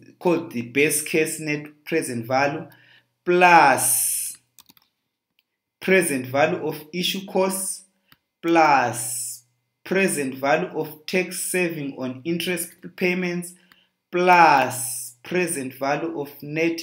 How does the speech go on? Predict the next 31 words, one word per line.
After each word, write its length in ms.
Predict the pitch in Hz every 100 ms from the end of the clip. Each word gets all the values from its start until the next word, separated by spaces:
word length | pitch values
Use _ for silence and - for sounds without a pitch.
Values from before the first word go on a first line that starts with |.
| -
interest 560 | 151 156 151 160 127 -
saved. 800 | - - 160 123 101 - - - _ - - _ _ - _ _ -
We 160 | 131
get 380 | 131 147 165 -
our 800 | 160 143 143 131 127 127 127 127
adjusted 720 | 131 123 131 139 143 165 -
present 440 | - 160 131 120 110
value 380 | 123 135 139
as 240 | 147 131 -
ten 380 | - 151 143 -
point 500 | - 127 120 120 -
three 500 | 151 139 135 135 - _ _ _ _ _
eight 420 | 143 139 127 131
million. 600 | 135 135 127 113 98 - _ _ _ _ _ _ _ -
As 260 | 240 185
this 200 | 175 196
is 160 | - 156
positive, 640 | - 196 165 143 - 123
like 200 | 127 -
I 120 | 175
said, 340 | 170 185 165 -
the 100 | 127
comment 440 | - 175 165 147
is 180 | 131 113
the 60 | 117
same 320 | - 165 165
as 160 | 156
the 80 | 123
net 260 | 123 147 -
present 400 | 160 147 120 110
value. 320 | 120 131 147